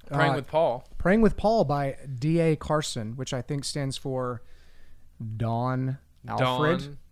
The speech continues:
Speaker 1: Alfred? Ah, I didn't know
Speaker 2: I don't
Speaker 1: that.
Speaker 2: actually know
Speaker 1: A little
Speaker 2: that.
Speaker 1: bit of D A
Speaker 2: I'm,
Speaker 1: Carson trivia.
Speaker 2: I'm
Speaker 1: Okay.
Speaker 2: messing that up. I,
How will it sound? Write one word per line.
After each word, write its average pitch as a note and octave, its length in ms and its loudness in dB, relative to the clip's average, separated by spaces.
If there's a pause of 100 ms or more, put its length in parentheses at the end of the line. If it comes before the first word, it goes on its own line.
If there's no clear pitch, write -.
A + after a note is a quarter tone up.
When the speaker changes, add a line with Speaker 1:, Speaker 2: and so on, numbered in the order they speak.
(200)
Speaker 1:
Alfred? D3+ 380 2
Ah, G#3 180 -2
I G#3 60 -4
didn't B3 160 -6
know C4+ 100 -6
Speaker 2:
I G#3+ 160 -4
don't D3+ 100 0
Speaker 1:
that. - 20 0
Speaker 2:
actually C#3+ 260 -2
know B2 100 -2
Speaker 1:
A - 20 0
little F3 120 -2
Speaker 2:
that. - 120 -4
Speaker 1:
bit C#3+ 40 -2
of C3 100 -6
D C#3+ 140 -2
A D3 40 0
Speaker 2:
I'm, B2+ 100 -2
Speaker 1:
Carson F#3+ 300 -6
trivia. G2+ 340 -12
Speaker 2:
I'm A#2+ 120 -4
Speaker 1:
Okay. B2+ 100 -2
Speaker 2:
messing A#2 200 -2
that G#2 180 -4
up. F#2 200 -10
I, B2+ 120 -6